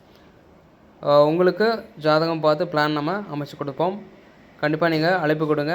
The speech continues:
மதுரையில தான் நம்ம கன்ஸ்ட்ரக்ஷன் பண்ணிட்டே இருக்கோம். அஹ், ஆஃபீஸ் பார்த்தீங்கன்னா, நம்ம வில்லாபுரத்துல இருக்கு.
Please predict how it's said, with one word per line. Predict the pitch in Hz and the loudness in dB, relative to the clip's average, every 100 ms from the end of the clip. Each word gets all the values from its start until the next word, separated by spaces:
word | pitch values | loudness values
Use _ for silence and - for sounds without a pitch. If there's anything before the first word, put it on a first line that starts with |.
| 190 | -4
மதுரையில | 151 151 160 156 | 0 2 2 2
தான் | 165 | 0
நம்ம | 156 175 | 0 -2
கன்ஸ்ட்ரக்ஷன் | 170 147 147 156 143 | -4 -8 -6 -6 -4
பண்ணிட்டே | 139 143 | -4 -2
இருக்கோம். | 139 139 190 214 - - - - - - - - - - | -2 -2 -6 -8 -18 -20 -20 -20 -20 -20 -20 -20 -20 -12
அஹ், | 151 147 147 147 147 | 0 2 4 2 4
ஆஃபீஸ் | 170 190 160 | 2 2 2
பார்த்தீங்கன்னா, | 170 165 165 170 | 2 2 0 0
நம்ம | 170 196 | 0 -2
வில்லாபுரத்துல | 156 156 151 151 151 180 160 | 2 2 2 0 -2 -2 -4
இருக்கு. | 143 135 | -6 0